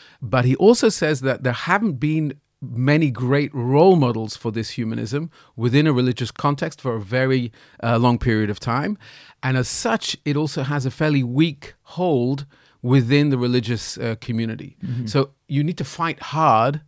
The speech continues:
Speaker 1: to be bold about speaking about Jewish humanism as a concept. It's, it's, it's marginal.
Speaker 2: Right.
Speaker 1: But for him, it's absolutely fundamental.
Speaker 2: And what does it mean?
Speaker 1: Well, it means treating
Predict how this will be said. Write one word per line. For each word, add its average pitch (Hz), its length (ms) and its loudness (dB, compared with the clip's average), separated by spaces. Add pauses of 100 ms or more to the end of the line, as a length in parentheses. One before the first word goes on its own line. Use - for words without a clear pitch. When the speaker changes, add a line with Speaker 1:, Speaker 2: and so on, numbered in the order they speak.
(540)
Speaker 1:
to 123 600 -2
be 147 100 -2
bold 147 400 2
about 123 480 -2
speaking 123 640 -4 (240)
about 117 240 -2
Jewish 120 320 -2
humanism 113 460 -2
as 107 80 -4
a 113 60 -6
concept. 123 500 -8
It's, 127 200 -8
it's, 143 220 -4
it's 143 180 -6
marginal. 151 540 0 (160)
Speaker 2:
Right. - 400 -8
Speaker 1:
But 139 260 2
for 147 140 2
him, 226 380 4 (340)
it's 135 180 -6
absolutely 117 460 -8
fundamental. 113 640 -10 (160)
Speaker 2:
And 151 120 2
what 147 80 2
does 139 120 -6
it 131 60 -4
mean? 127 280 -6 (420)
Speaker 1:
Well, 196 100 0
it 110 60 -2
means 123 200 2
treating 147 440 -2